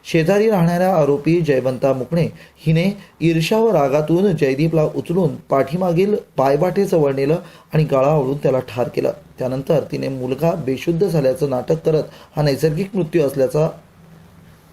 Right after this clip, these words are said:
भास निर्माण केला. मुलगा मृत आढळताच त्याला त्याच्या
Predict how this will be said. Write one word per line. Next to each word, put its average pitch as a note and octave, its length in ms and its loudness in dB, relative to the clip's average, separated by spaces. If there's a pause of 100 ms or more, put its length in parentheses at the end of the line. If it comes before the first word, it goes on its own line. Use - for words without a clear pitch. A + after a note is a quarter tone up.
(120)
भास C3+ 260 -2
निर्माण B2+ 320 -2
केला. A#2+ 220 -2 (1200)
मुलगा D#3+ 260 2
मृत D#3 260 0
आढळताच D#3 640 2
त्याला C#3 400 0
त्याच्या D3 360 0